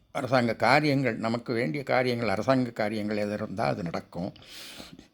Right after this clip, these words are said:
ஆ, தனக்கு பேரு கொஞ்சம் தெரிகிற மாதிரி கூட இருக்கும். அரசியல்வாதிகளுக்கு இதெல்லாம் ஒரு நல்ல காலம், இந்த துலா ராசிக்காரர்களுக்கு. அது இருக்கட்டும். இப்போ செவ்வாய் சொன்னேன், பத்துல இருக்கார்.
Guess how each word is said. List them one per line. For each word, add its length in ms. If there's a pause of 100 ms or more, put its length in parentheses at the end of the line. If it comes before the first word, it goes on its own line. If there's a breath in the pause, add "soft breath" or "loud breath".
(280)
ஆ, 280
தனக்கு 500
பேரு 420 (500)
கொஞ்சம் 280
தெரிகிற 320
மாதிரி 280
கூட 220
இருக்கும். 320 (220)
அரசியல்வாதிகளுக்கு 720
இதெல்லாம் 440
ஒரு 140
நல்ல 220
காலம், 380
இந்த 180
துலா 280
ராசிக்காரர்களுக்கு. 920 (840 loud breath)
அது 240
இருக்கட்டும். 520 (720 loud breath)
இப்போ 540 (120)
செவ்வாய் 480
சொன்னேன், 420 (600 loud breath)
பத்துல 260 (500)
இருக்கார். 420